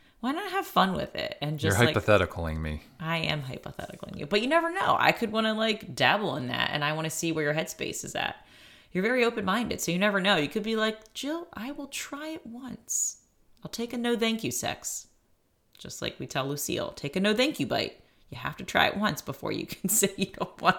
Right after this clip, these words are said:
Speaker 1: it." Nick's like, "Jill, don't do this."
Speaker 2: We'll see about that.
Speaker 1: <laughs> No, I just, um,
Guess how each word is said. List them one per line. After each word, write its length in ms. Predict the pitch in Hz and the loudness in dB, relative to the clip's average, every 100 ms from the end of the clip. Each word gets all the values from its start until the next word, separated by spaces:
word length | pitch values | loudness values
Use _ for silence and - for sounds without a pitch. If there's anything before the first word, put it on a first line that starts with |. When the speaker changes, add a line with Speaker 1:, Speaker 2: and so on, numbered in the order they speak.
| - | 2
Speaker 1:
it." 460 | - - - - - - - | -4 -2 -6 -6 -10 -8 0
Nick's 240 | 175 - | 2 4
like, 200 | 156 151 - - - _ _ - - | 6 6 4 -14 -20 _ _ -20 -8
"Jill, 220 | - 120 | 0 2
don't 220 | 120 123 - | 2 0 0
do 120 | 120 | -4
this." 340 | - - - | 0 2 4
Speaker 2:
We'll 140 | - 120 | 6 6
see 280 | - 151 | 8 10
about 280 | 113 85 73 | 10 8 6
that. 240 | - 71 90 - - 523 - - | 0 -4 -2 -4 -4 -6 -6 -18
Speaker 1:
<laughs> 680 | - - - - - - - | -20 -20 -20 -20 -20 -18 -4
No, 280 | 196 180 135 | 2 4 4
I 140 | 135 | 2
just, 340 | 139 139 - | 0 -4 -2
um, 320 | 139 120 104 | -2 -2 -4